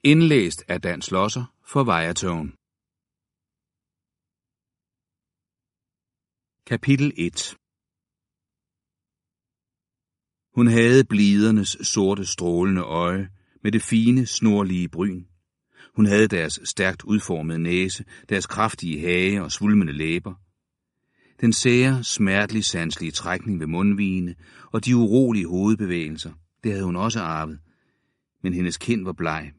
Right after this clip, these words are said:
hendes hår var blødt som silke og sluttede lindt og glat til hovedets former. Sådan var bliderne ikke.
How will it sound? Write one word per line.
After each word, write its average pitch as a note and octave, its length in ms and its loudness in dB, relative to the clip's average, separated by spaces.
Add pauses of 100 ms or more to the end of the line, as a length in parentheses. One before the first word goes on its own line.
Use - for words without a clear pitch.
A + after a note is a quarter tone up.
(260)
hendes F#2 260 -4
hår G#2 240 0
var E2 100 -8
blødt F2+ 260 -6
som C#2+ 140 -6
silke F2+ 480 -6 (320)
og - 120 -4
sluttede B2+ 400 2
lindt G#2+ 360 0
og D#2 140 -12
glat F2 380 -8
til B2 140 -4
hovedets F#2 440 -2
former. D2+ 360 -8 (1800)
Sådan B2 360 2
var A2 120 4
bliderne G2+ 500 2
ikke. F#2+ 360 -6